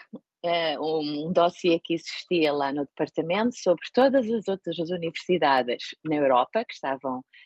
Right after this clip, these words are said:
a participar neste programa Erasmus e uma pequena descrição de todos os professores dos laboratórios, et cetera, que estavam envolvidos nesta parceria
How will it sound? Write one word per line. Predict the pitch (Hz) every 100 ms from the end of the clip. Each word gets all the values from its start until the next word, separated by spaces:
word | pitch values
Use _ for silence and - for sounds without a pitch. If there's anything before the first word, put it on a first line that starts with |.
| -
a | 147
participar | - 151 - 147 143 135
neste | 135 135 -
programa | 143 139 131 127 127
Erasmus | 139 156 175 233 254 _ _
e | 196 196 208 202 -
uma | 180 185 190
pequena | 185 - 208 214
descrição | - - 202 190 226 220 254 269
de | 220
todos | - 214 190 185
os | 190 -
professores | 202 196 - - 226 233 220
dos | 175 170
laboratórios, | 180 190 190 196 208 226 226 214
et | 185
cetera, | _ 190 196 202
que | -
estavam | - 180 180 190 175
envolvidos | 170 170 170 170 190 - -
nesta | 165 - 165
parceria | - 165 - 165 165 170